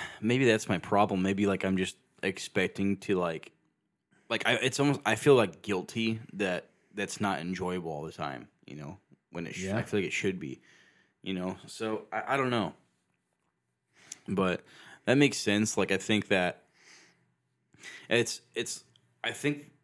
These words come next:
Speaker 1: the guilt comes from a place of, like, well, why, why am I able to be so, like, enj-, like, have so much, like, enjoyment out of this stuff, but not as much in, in, in the areas that really matter,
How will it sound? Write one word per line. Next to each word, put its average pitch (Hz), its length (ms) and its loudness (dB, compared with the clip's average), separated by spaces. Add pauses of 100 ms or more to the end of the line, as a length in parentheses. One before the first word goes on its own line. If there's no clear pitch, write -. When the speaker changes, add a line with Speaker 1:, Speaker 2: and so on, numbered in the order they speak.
Speaker 1:
the 101 80 -10
guilt 113 380 -2
comes 104 300 -2
from 110 140 -2
a 92 60 -2
place 104 400 0
of, 98 100 -2
like, 90 260 0
well, 104 180 4
why, 127 380 6
why 117 320 4
am 147 140 6
I 110 80 2
able 110 240 2
to 98 60 -2
be 98 140 -2
so, 107 260 0
like, 95 240 2
enj-, 90 280 -2
like, - 260 -4
have 104 220 -2
so - 140 -4
much, - 260 -2
like, 82 140 -4
enjoyment 98 500 2
out 92 140 -2
of 80 80 -8
this 92 160 -6
stuff, 98 280 -4
but 92 100 -2
not 90 180 -4
as 87 140 -10
much 92 260 -8
in, - 180 -14
in, 90 220 -6
in 90 180 -2
the - 100 -2
areas 87 320 0
that 65 140 -6
really 80 360 -4
matter, 69 440 -8